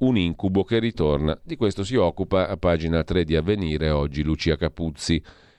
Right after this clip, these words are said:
Gli effetti devastanti su militari e civili di alcuni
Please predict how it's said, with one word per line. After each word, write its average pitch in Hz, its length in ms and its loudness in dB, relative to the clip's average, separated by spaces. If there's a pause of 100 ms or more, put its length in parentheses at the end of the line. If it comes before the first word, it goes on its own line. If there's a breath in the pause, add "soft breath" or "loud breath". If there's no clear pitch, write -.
Gli 87 140 2
effetti 123 360 -2
devastanti 117 720 0
su 92 360 2
militari 98 580 2
e 92 60 2
civili 95 640 0
di 98 120 0
alcuni 117 460 0